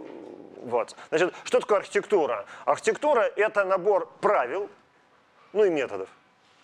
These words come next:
То есть, э, по каким принципам и какими способами, э, осуществляются три вещи.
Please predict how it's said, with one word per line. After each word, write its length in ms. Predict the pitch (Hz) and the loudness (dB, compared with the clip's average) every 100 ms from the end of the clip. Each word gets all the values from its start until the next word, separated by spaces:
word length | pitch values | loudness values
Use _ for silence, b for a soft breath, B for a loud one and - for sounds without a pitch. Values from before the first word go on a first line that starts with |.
| _ _ _ _ B B B B B - | _ _ _ _ B B B B B 0
То 100 | 156 | 0
есть, 240 | 139 - | 0 -6
э, 20 | |
по 840 | - 135 127 131 131 131 131 131 165 | 0 2 4 4 2 2 2 0 0
каким 300 | 175 185 165 | 0 -2 0
принципам 540 | 254 247 185 131 120 | 0 0 0 -2 -2
и 120 | 156 | -2
какими 300 | 175 170 160 | -2 0 -2
способами, 640 | - 180 143 107 104 98 101 B B B B - | 0 0 0 -4 -8 -8 -16 B B B B -2
э, 60 | 131 | 0
осуществляются 760 | 135 - - 180 254 262 170 | 2 0 -2 0 2 2 0
три 220 | - 214 190 | 0 2 2
вещи. 480 | 151 117 - 104 | 0 -2 -6 -10